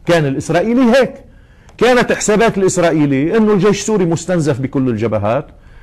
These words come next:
وإنه الجيش السوري ما إنه قادر يعمل شيء بمنطقة الجنوب، وبالمقابل هي معتمدة على جبهة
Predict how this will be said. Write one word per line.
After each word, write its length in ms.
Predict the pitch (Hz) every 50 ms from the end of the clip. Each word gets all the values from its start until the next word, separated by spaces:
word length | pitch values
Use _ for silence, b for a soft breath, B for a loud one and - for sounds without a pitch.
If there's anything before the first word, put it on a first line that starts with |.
| b b b
وإنه 240 | 185 233 233 214
الجيش 260 | 196 156 175 180 165 -
السوري 260 | - 196 214 190 165
ما 120 | 160 185
إنه 100 | 233 240
قادر 300 | 220 214 208 175 160 156
يعمل 320 | 151 147 127 135 127 120 -
شيء 160 | - 143 123
بمنطقة 520 | 120 123 120 120 113 - 110 - - 113 -
الجنوب، 560 | 123 104 95 113 101 101 113 147 175 190 185 b b b b b b b b b
وبالمقابل 880 | - 143 170 226 233 226 214 - - 190 180 170 143 151 131 127 127 123
هي 200 | 165 180 170 151
معتمدة 440 | 143 143 120 - 165 160 143 135 123
على 160 | 110 131 127
جبهة 260 | 120 143 143 135 131